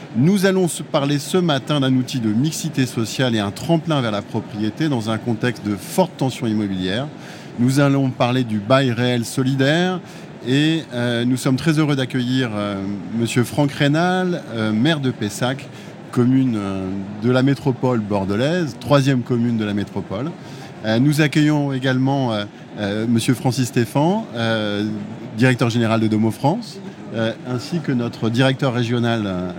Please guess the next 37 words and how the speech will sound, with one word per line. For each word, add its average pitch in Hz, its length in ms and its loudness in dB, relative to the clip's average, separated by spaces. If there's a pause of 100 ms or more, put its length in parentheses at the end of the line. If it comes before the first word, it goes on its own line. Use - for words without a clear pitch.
(140)
Nouvelle-Aquitaine 120 840 0
d'Action 110 300 -2
Logement, 101 440 -2
Sébastien 107 520 -8
Tonin. 90 260 -4 (1040)
Ma 147 220 6
première 190 380 2
question 180 360 0
va 123 400 2
aller 113 160 0
vers 127 200 2
vous, 180 120 0
monsieur 127 380 2
le, 98 280 2
monsieur 90 340 -2
le 98 80 4
maire 110 180 4
de 101 80 0
Pessac. 135 480 0 (480)
Euh, 120 300 4 (220)
pouvez-vous, 170 640 2
euh, 120 240 0
en 113 160 -2
quelques - 300 0
mots, 170 200 2
nous 147 140 4
préciser 147 560 0
la 139 120 4
place 151 220 0
de 127 80 2
l'accession 139 540 2
sociale 139 560 0
et 104 80 2
du 107 140 -2
B 107 120 0
R 110 280 2
S 160 280 -2